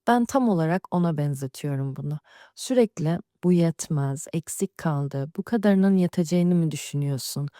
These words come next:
Daha fazla çalışmalısın. Sen biraz beceriksizsin galiba." diyen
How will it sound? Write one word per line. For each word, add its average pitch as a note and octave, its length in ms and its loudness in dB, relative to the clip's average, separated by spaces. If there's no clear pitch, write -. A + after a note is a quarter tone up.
Daha D#3 160 0
fazla D#3 400 -2
çalışmalısın. D3 920 -4
Sen G#3+ 360 4
biraz F3 340 4
beceriksizsin D#3 920 -2
galiba." C#3+ 580 -2
diyen E3+ 280 -2